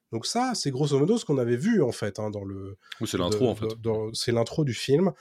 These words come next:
Speaker 1: euh, dans le trailer, euh, qui a été balancé au Super Bowl. Et donc, ils ont vu ça, en vi-, on va dire, en version un peu extra large.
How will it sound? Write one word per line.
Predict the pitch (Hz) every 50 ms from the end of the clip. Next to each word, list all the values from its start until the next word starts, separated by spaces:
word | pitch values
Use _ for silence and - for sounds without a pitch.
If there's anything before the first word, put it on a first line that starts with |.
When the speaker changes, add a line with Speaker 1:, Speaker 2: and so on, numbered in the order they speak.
| - - - _ -
Speaker 1:
euh, | 117 110 104 107 104
dans | 107 135 139
le | 135 123
trailer, | 123 - - 120 113 120 143 160 165 156 151
euh, | 127 110 107 104 101 101 101 101
qui | 98 -
a | 113
été | 107 107 - 143 147
balancé | 120 110 104 104 101 - -
au | 165 147
Super | - - 104 107 104 104
Bowl. | 113 139 180 190 185 - - - - -
Et | - 131 151 156
donc, | 139 143 175 185 185 185 _ _
ils | - 139 135 127 143
ont | 151 151
vu | 139 135 151 151
ça, | 143 - 165 165 160
en | 156 139 123 113 110 110 110
vi-, | 107 110 113 120 - _ -
on | 135 104
va | 110 110
dire, | 117 131 131 120
en | 110 101
version | 98 110 101 - - - 127 120
un | 107 101
peu | - -
extra | 113 - - - - 107
large. | 104 123 185 190 131